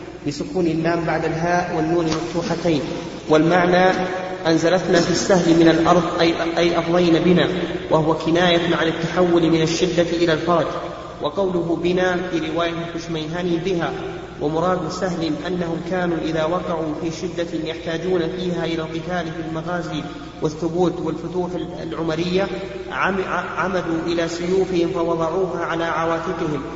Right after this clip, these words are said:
وهو كناية عن الجد في الحرب، فإذا فعلوا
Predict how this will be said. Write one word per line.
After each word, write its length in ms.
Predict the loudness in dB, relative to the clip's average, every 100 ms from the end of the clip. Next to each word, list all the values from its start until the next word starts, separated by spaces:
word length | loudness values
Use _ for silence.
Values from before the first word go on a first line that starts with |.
| -12 -6 -2
وهو 260 | 0 -2
كناية 640 | -2 -2 0 0 -2 -4 -2
عن 100 | -2
الجد 440 | -2 -4 -4 -4
في 60 | -6
الحرب، 320 | -4 -2 -2 -4 -10 -10 -8
فإذا 340 | -2 0 0 0
فعلوا 420 | -2 -2 -2